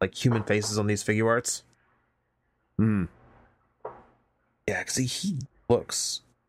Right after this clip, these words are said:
Speaker 1: awesome. Like
Speaker 2: That, that face printing technique,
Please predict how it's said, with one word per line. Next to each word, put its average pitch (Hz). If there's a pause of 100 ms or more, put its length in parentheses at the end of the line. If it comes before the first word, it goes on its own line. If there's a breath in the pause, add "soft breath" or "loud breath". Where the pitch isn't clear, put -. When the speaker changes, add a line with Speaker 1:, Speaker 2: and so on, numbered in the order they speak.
(160)
Speaker 1:
awesome. - (520)
Like - (3250)
Speaker 2:
That, 131
that 151
face 135
printing 117
technique, 101